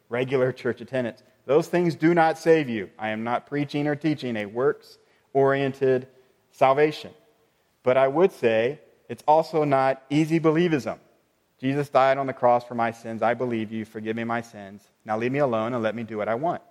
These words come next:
That doesn't mesh up, right? "Jesus, you're my Lord and your Savior," where the word Lord means he's in the driver's seat. He controls through his word, through his Holy Spirit in you. He says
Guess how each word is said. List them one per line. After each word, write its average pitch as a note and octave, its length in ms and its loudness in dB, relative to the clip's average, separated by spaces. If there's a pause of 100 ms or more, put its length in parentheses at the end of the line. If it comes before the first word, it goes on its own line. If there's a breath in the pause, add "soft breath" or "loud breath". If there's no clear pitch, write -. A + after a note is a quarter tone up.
(2000)
That D#3 140 4
doesn't G3 300 0
mesh F#3 240 2
up, F3 220 4
right? D3+ 340 2 (720)
"Jesus, F3+ 480 0
you're E3 200 2
my E3 160 2
Lord F3+ 340 2
and F3+ 80 0
your E3 100 0
Savior," D#3+ 340 2
where C3 160 0
the C#3 100 2
word D3 200 2
Lord E3 340 2
means B2+ 440 -2 (140)
he's E3+ 200 -6
in F3 140 0
the C#3+ 80 2
driver's G#2 500 0
seat. - 120 -20 (840)
He F3 240 2
controls C3+ 540 2
through F3 220 2
his E3+ 240 0
word, A#2+ 400 2
through D3 120 -4
his C#3+ 100 -4
Holy D3 180 2
Spirit C3 260 -2
in B2+ 100 -4
you. G#2+ 120 -6
He B2 120 -8
says A2+ 320 -2